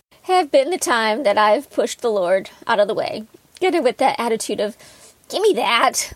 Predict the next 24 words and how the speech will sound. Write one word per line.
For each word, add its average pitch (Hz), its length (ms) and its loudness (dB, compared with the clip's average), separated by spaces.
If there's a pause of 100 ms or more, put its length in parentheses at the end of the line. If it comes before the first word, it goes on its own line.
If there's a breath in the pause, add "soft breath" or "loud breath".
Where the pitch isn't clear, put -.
(120)
let 392 100 -4
me 415 140 2
do 285 240 2
it," 208 420 -2
kind 208 160 -12
of 180 80 -8
attitude, 202 460 -2
very 330 180 0
childlike, 214 720 -2 (540 loud breath)
uh, 220 180 -4
bratty, 208 540 -2 (100)
I 254 100 2
would 269 120 4
even 262 240 0
say. 220 320 2
And, 233 200 -8
and 254 160 -4
usually 480 520 0 (320)
this - 200 -4
type - 380 -4
of 262 400 -2
posturing 294 640 0
gets - 420 -2
me 254 380 -4